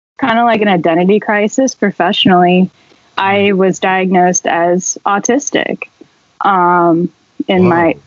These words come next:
Speaker 1: like, very early thirties, which now I was like, "That makes sense." That make, you know, like, looking back, I'm like, "Oh, that makes sense why A, B, and C is so easy for me." Um, so going through that kinda, like,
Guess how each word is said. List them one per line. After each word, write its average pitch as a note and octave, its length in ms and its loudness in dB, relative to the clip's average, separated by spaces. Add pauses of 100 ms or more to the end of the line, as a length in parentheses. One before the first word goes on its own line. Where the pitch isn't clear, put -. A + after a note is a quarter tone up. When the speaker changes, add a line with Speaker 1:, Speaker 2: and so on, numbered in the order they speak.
(100)
Speaker 1:
like, F3 160 2
very F3 300 0
early F3+ 260 2
thirties, G3+ 680 -2 (560)
which A#3 200 0
now A3+ 340 0
I A3 40 0
was G#3 120 -2
like, G3+ 380 0 (180)
"That F3+ 300 0
makes C4+ 280 2
sense." F#3 380 0
That A#3+ 200 0
make, G#3+ 220 0
you A3+ 100 0
know, F#3+ 100 2
like, F3 240 0
looking G3+ 300 2
back, F#3 280 0
I'm F3+ 140 2
like, F3+ 240 2
"Oh, C4 100 -2
that A#3+ 100 2
makes A#3 180 -2
sense G#3+ 280 -2
why F#3 240 0 (220)
A, F#3+ 160 2
B, F#3 140 2
and F3 140 2
C F#3+ 200 2
is E3+ 120 0
so F#3 140 0
easy E3+ 340 4
for F3 180 -2
me." E3+ 340 0 (240)
Um, E3+ 500 0 (440)
so A#3 200 0
going G#3+ 300 0
through A3 240 2
that F#3+ 200 -2
kinda, F#3 280 0
like, F3 440 0